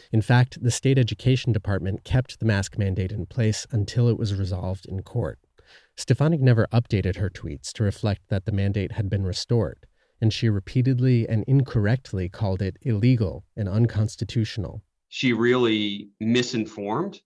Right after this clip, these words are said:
Speaker 2: the public with some of her statements, but it served the purpose of really getting a lot of constituents upset who then took out their anger at, you know, local school districts.
Speaker 1: We reached out to Congresswoman Stefanik with questions for this story.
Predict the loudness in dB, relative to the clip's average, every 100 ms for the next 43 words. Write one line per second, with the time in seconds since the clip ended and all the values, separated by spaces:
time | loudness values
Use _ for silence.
0 | -10 -8 -2 -2 -2 -6 -8 -12 -6 -4
1 | -2 -4 -8 -8 -4 -4 -6 -10 -10 -8
2 | -8 -6 -6 -6 -12 -18 _ _ -12 2
3 | 4 4 0 -4 -4 -2 -2 -2 -4 -8
4 | -6 -6 -6 -10 -10 -4 -2 -2 -4 -10
5 | _ -2 0 0 -2 -2 -4 -2 -2 -2
6 | -6 -12 -10 -10 -10 -8 -8 -6 -6 -6
7 | -8 -2 0 0 -4 _ _ _ -20 -18
8 | -8 -2 -2 -2 -4 -4 -6 -10 -6 -6
9 | -6 -8 -10 -8 -8 -8 -8 -6 -6 -10
10 | _ _ -6 -2 -2 -4 -8 -6 -4 -2
11 | -2 -4 -6 -8 -6 -4 -4 -2 -6 -6
12 | -10 -10 -14 _ _ _ 2 4 4 4
13 | 2 2 0 0 0 0 0 0 0 -6
14 | -4 -2 -2 -4 -8 -4 -2 -2 -4 -6
15 | -8 -8 -8 -8 -8 -8 -10 -12